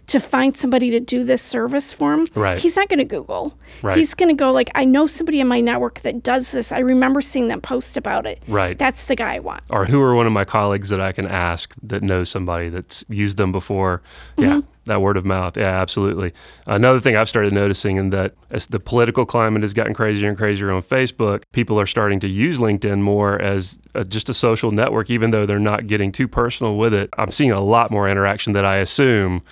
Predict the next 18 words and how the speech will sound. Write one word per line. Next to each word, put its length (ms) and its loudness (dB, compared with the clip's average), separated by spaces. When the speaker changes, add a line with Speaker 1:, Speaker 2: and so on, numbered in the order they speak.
Speaker 2:
is 120 -4
kind 220 -2
of 80 -6
people 240 -2
that 100 -2
are, 80 -2
like, 240 -4
tired 340 0
of 120 -8
the 80 -6
Facebook 480 -6
drama 560 -4
and 140 -8
have 140 -8
moved 260 -6
over 160 -8
to 80 -10
LinkedIn? 580 -10